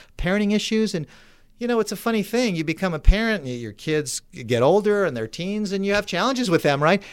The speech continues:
And nobody really taught you how to kind of manage and negotiate those and navigate those waters. And, uh, we work with a lot of parents who need skills, how to work with their kids, and they never got that. They, they, they didn't come from a healthy environment growing up themselves, and so they're struggling.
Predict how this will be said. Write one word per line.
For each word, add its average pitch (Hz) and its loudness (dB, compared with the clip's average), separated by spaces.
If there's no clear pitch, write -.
And 156 0
nobody 240 2
really 247 0
taught 226 0
you 226 0
how 214 4
to 208 4
kind 208 2
of 190 2
manage 208 0
and 139 -2
negotiate 175 0
those 160 0
and 143 -8
navigate 170 -2
those 147 0
waters. 165 0
And, 170 -6
uh, 165 -4
we 190 -2
work 190 -2
with 208 -4
a - -2
lot 190 2
of 202 -4
parents 208 -8
who 170 -6
need 170 -8
skills, 226 0
how 175 -4
to 208 -2
work 202 -2
with 196 -2
their 196 0
kids, 233 -2
and 165 -8
they 190 0
never 202 0
got 156 -2
that. 160 0
They, 160 -2
they, 170 -2
they 180 0
didn't 196 -2
come 190 -4
from 175 -6
a 147 -4
healthy 160 -6
environment 147 -2
growing 147 -2
up 143 -4
themselves, 202 -4
and 185 -4
so 185 -8
they're 214 -4
struggling. 254 -8